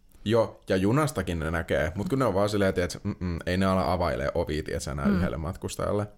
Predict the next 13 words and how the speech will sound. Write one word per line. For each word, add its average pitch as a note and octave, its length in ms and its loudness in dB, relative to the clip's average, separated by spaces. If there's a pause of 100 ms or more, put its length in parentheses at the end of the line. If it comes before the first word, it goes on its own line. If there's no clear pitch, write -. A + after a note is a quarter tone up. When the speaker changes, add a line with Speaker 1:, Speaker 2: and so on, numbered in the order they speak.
(360)
Speaker 1:
Se - 80 0
on A#2 120 2
tapahtunut D2 380 -2
mo-, C#2+ 260 -4
tosi D#2+ 200 -2
monta C2+ 240 -6
kertaa. - 480 -8 (800)
Niin F#2+ 120 0
kyllä A2 160 2
mä A2 80 2
laitan F#2 240 0
sen D#2 180 -4
ykköseksi. - 600 -6